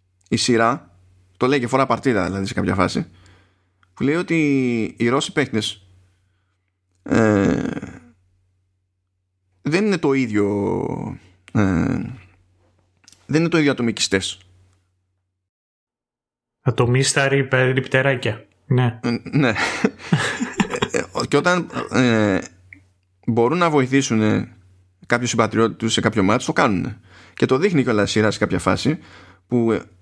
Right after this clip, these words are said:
Speaker 1: όταν έχασε ο Λουζένκο από την Μπεθ και έπρεπε να πάρει σειρά μετά Μποργκόφ,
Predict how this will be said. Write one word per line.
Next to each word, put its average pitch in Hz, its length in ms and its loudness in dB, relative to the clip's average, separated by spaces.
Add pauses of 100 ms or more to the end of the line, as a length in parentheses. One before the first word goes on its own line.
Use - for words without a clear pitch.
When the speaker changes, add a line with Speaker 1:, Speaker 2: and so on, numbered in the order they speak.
(480)
Speaker 1:
όταν 170 280 2
έχασε 180 260 0
ο 147 40 2
Λουζένκο 113 540 0 (1900)
από 113 260 0
την 101 440 0
Μπεθ 107 340 -2 (440)
και 117 220 2
έπρεπε 127 240 0
να 117 100 2
πάρει 123 160 0
σειρά 113 240 2
μετά 110 260 2
Μποργκόφ, 107 400 -2